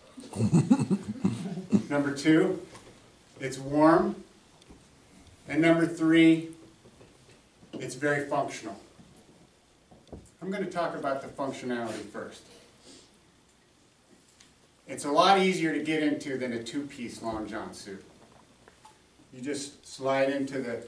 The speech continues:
the bottom part, you slide your arms in, and then you button it up. And unlike a pair of socks,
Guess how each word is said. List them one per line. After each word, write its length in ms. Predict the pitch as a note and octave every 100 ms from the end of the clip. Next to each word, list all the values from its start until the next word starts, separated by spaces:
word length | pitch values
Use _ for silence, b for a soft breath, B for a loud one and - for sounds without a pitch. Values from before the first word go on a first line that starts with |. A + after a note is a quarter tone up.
| - _ _ - -
the 80 | C3+
bottom 400 | C3+ C3 C3+ C3
part, 320 | C#3+ C#3 C3+
you 60 |
slide 360 | B2 D3 C#3+ D3
your 120 | C#3+
arms 280 | C3+ C#3 C3+
in, 160 | C#3 C3
and 140 | B2
then 100 | B2
you 100 | A#2+
button 280 | B2 B2+ B2+
it 120 | A#2+
up. 220 | A2 - - - _ _ _ b b b -
And 120 | D3
unlike 360 | F3+ A#3 A3+ G3
a 60 |
pair 200 | - F#3 F3
of 80 |
socks, 640 | - - F#3 - - - -